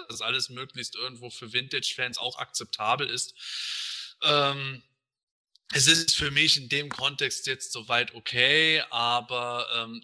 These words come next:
ich finde es halt immer noch irgendwo spaßig, dass wirklich in nahezu jeder New Adventures Biografie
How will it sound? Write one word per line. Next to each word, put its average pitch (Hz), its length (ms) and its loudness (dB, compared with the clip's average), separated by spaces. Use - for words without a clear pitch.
ich 123 120 -8
finde 147 240 -8
es 135 100 -2
halt 127 140 -2
immer 131 200 -6
noch 127 160 -8
irgendwo 127 300 -10
spaßig, 131 600 2
dass 131 260 0
wirklich 143 400 0
in 135 100 -6
nahezu 143 420 4
jeder 151 420 -2
New 147 140 -6
Adventures 147 500 0
Biografie 143 680 -6